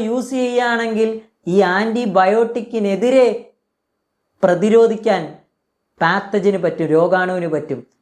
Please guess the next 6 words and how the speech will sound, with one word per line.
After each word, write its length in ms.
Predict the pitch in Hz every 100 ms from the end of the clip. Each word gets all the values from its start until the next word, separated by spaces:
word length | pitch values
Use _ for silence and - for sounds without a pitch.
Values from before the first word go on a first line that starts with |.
| _
അപ്പോൾ 160 | - 165
ആന്റിബയോട്ടിക് 760 | 165 180 196 180 185 180 185 175
കൊണ്ട് 160 | 170
പിന്നെ 280 | 165 170 175 147
ഗുണമുണ്ടോ? 560 | 151 175 170 156 156 139 120 - _ -
ഇല്ല. 300 | 135 127